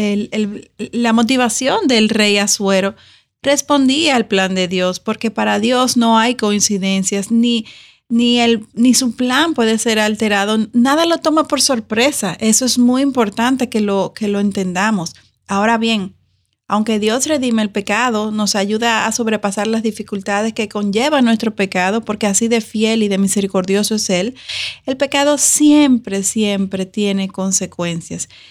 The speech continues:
Y el rey Asuero padeció las consecuencias de su pecado en muchas formas. Este perdió la guerra contra Grecia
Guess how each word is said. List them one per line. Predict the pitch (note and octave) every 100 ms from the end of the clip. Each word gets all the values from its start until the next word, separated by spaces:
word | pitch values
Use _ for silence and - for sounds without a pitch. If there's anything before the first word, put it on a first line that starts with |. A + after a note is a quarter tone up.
| - _ _
Y | A#3+
el | B3
rey | C4+ D#4
Asuero | D#4+ D#4 C#4+ C4 C4+
padeció | C4 C4 C4 C4 - C#4+ F4+
las | C#4+
consecuencias | - A#3 A3+ A3 G#3+ G#3+ A3
de | G#3+
su | G3+ A3
pecado | A3 G#3+ G#3+ G#3+ G#3
en | C#4
muchas | C#4 D#4+ D#4+ D4
formas. | - C#4+ C4 F3+ E3 - _ _ -
Este | G#3+ C4
perdió | B3 A3+ A3+
la | G#3 G3
guerra | G#3 C4
contra | C4+ C4 C4
Grecia | B3+ C4 C4 C#4 C#4